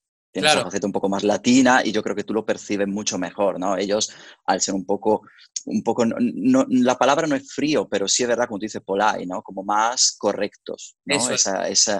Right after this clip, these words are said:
Speaker 2: Por eso digo, para
Speaker 1: aprender
Speaker 2: mí,
Speaker 1: un poco a soltar.
Speaker 2: una mezcla de los dos sería perfecto.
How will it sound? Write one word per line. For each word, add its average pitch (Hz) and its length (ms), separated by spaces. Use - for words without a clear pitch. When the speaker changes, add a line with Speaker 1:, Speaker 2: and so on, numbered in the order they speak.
Speaker 2:
Por - 100
eso - 140
digo, 165 160
para 165 240
Speaker 1:
aprender 127 140
Speaker 2:
mí, 285 100
Speaker 1:
un - 60
poco 131 280
a 107 220
soltar. 98 480
Speaker 2:
una 190 280
mezcla 202 340
de 175 80
los 170 120
dos 175 160
sería 156 220
perfecto. 123 560